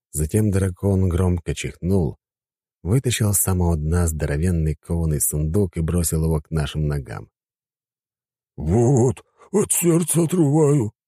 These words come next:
Speaker 1: сообщил нам, глядя с сожалением на ящик. Признаться, дракон меня удивил. Такими темпами он сейчас столько всего наговорит и сделает,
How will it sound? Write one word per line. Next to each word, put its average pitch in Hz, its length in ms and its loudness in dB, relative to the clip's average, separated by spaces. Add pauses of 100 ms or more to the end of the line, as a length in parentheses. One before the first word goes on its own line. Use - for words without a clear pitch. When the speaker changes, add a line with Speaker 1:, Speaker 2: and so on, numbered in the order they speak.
(140)
Speaker 1:
сообщил 71 480 -2
нам, 76 340 0
глядя 92 360 0
с 76 80 -4
сожалением 80 560 0
на 87 80 2
ящик. 65 440 -6 (1000)
Признаться, 110 640 2
дракон 92 460 0
меня 80 260 2
удивил. 64 500 -4 (680)
Такими 104 380 0
темпами 107 480 0
он 101 100 2
сейчас 92 360 -2
столько 107 380 -4
всего 101 340 0
наговорит 85 540 0
и 80 60 -2
сделает, 85 520 -2